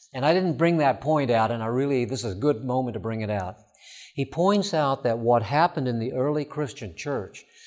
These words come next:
uh, and, and the Bible brings this out, because you can see what began to happen,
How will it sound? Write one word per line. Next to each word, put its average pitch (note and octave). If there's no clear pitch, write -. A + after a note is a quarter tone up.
uh, B2
and, A#2+
and C3
the G#2+
Bible B2+
brings A#2
this G#2+
out, F#2
because A2+
you C#3
can A#2+
see F3
what C3+
began C3+
to B2
happen, A2+